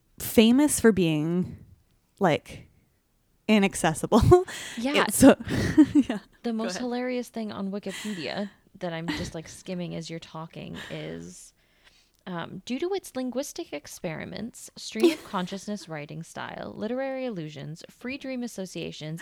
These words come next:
Speaker 2: and abandonment of narrative conventions, Finnegan's Wake remains largely unread by the general public,
Speaker 1: <laughs>
Speaker 2: which is just, like, the perfect amount of shade. <laughs>
Speaker 1: I know. I was laughing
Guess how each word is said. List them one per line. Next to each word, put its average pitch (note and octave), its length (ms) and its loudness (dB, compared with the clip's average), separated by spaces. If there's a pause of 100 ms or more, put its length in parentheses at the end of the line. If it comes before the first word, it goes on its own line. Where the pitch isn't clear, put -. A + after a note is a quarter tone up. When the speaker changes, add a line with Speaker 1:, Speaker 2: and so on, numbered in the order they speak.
Speaker 2:
and F#3 140 -2
abandonment B3 760 -4
of G3+ 180 -6
narrative F#3+ 380 -4
conventions, E3 760 -10 (320)
Finnegan's B3 460 -4
Wake G#3+ 240 -4
remains F#3 420 -2
largely G#3 580 -2
unread E3+ 640 -2
by F3 140 -2
the E3+ 120 -4
general D3+ 500 -8
public, - 720 -4
Speaker 1:
<laughs> - 280 -16
Speaker 2:
which G#3 180 -2
is B3 140 -4
just, - 260 -2 (160)
like, C#4+ 180 -2 (420)
the C#4+ 100 -6
perfect - 540 -6
amount F#3+ 380 -2
of G3 100 -4
shade. - 440 -4 (160)
<laughs> - 320 -6
Speaker 1:
I - 200 0 (120)
know. C#5 260 -2 (460)
I F#4+ 120 8
was G4+ 360 4 (100)
laughing D#4+ 520 8